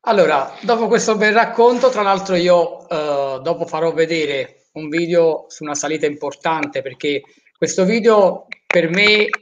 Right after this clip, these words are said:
appassionato e da ciclista, uno, ha un, eh, legame affettivo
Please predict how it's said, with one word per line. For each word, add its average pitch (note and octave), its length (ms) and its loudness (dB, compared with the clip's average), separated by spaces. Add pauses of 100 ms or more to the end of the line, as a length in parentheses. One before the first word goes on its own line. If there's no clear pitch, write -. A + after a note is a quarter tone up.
(140)
appassionato E3+ 1040 0
e D#3 100 -2
da D#3 140 -2
ciclista, E3 800 -4 (440)
uno, A3+ 580 2
ha F3+ 140 2
un, F#3+ 220 0
eh, E3+ 420 2
legame E3 300 0
affettivo C#3 800 -6